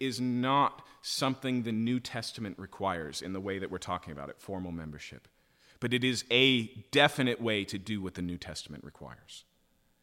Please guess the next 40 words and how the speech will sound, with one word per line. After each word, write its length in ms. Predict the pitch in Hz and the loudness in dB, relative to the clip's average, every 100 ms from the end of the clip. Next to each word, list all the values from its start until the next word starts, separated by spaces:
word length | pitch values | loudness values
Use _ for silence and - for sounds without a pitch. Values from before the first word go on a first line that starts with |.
| _ - | _ -2
And 120 | 107 | 2
I 60 | |
don't 160 | 160 156 | 4 4
really 200 | 156 147 | 2 2
care 560 | 143 - 143 143 104 85 - - | 0 0 4 4 4 -2 -10 -2
about 240 | 98 107 | 0 0
the 40 | 104 | 0
membership 480 | 110 117 117 117 | 0 0 0 -4
portion. 440 | - 113 110 113 110 - - | -2 -4 -2 -4 -8 -12 -16
I 60 | |
care 240 | - 135 127 | -8 -2 0
about 240 | 113 107 | 2 0
o-, 100 | 101 95 | 0 -4
being 240 | 101 98 | -4 -2
obedient 460 | 87 87 85 80 - | -4 -6 -8 -8 -12
to 80 | - | -16
Scripture. 400 | - - - - - _ _ _ _ _ | -14 -16 -18 -20 -20 _ _ _ _ _
I 80 | 107 | -2
care 300 | - 127 127 | 2 4 4
about 300 | 110 104 - - | 4 0 -2 -8
leaning 480 | 110 120 139 135 120 | -6 0 0 2 0
into 340 | 117 117 107 | 0 0 -2
the 120 | 98 92 | -6 -6
one 180 | 92 | -6
another's 460 | 90 87 87 82 - | -6 -6 -6 -6 -8
and 160 | 104 98 | -8 -6
doing 240 | 113 110 | -4 -4
it 140 | 107 101 | -6 -10
the 60 | |
best 520 | 92 113 117 - - - | -8 0 0 0 -6 -10
way 400 | 104 107 101 98 - _ | -6 -4 -6 -8 -14 _
we 160 | 98 101 | -8 -6
know 240 | 95 90 | -6 -6
how. 340 | 87 85 80 76 76 _ - - - _ _ _ - | -8 -8 -10 -10 -18 _ -20 -20 -20 _ _ _ -8
And 120 | 110 | -6
as 240 | 113 107 - | -6 -8 -8
we've 240 | 123 113 | -6 -6
seen 540 | - - 143 143 143 - | -8 -4 0 0 0 -2
this 380 | 120 113 - 110 | -4 -4 -4 -2
morning, 400 | 113 113 85 | -2 -2 -4